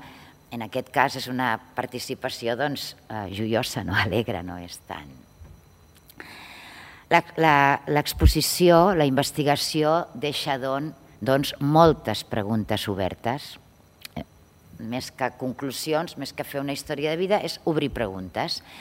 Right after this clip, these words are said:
Per què aquesta petit fill, aquesta nena, joveneta, adolescent de Caubús, van a París? I com? I van estudiar? I van a perquè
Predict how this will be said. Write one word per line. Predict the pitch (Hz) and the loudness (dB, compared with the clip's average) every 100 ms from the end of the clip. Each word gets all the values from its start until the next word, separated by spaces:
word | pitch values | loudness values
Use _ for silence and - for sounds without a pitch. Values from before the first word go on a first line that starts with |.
| - - - | -18 -14 -4
Per | 165 151 | -2 2
què | 220 196 | 4 4
aquesta | 151 151 - - 143 139 - - - | 4 2 0 4 4 4 -2 -6 0
petit | 135 - - - | 0 -2 -14 -8
fill, | - 151 123 110 | -2 0 0 -2
aquesta | 160 - 165 - | -4 0 0 0
nena, | 139 151 165 147 117 - - - - | -2 -2 0 0 -4 -6 -20 -20 -16
joveneta, | 92 131 120 135 156 - 110 - | -8 -4 -2 -2 -2 -2 -6 -6
adolescent | 131 120 131 - 160 151 127 - - - | -8 -6 -6 -2 0 2 0 -8 -20 -4
de | 143 139 | -2 4
Caubús, | 123 117 131 139 - - - - - - - - | 4 6 6 4 2 -8 -14 -20 -20 -20 -20 -8
van | 120 131 123 | 0 2 2
a | - | 2
París? | 104 101 95 - - _ _ _ - - - _ _ _ - | 0 0 -4 -8 -12 _ _ _ -20 -20 -20 _ _ _ -10
I | - | -4
com? | - 160 143 85 - _ _ _ _ _ _ _ _ - | 2 2 2 -6 -16 _ _ _ _ _ _ _ _ -6
I | 131 | -4
van | 131 | -2
estudiar? | 226 - 151 101 101 123 - - | -2 -6 -6 -2 0 0 -2 -4
I | 120 | 2
van | 110 143 | 2 2
a | |
perquè | 202 254 | 0 0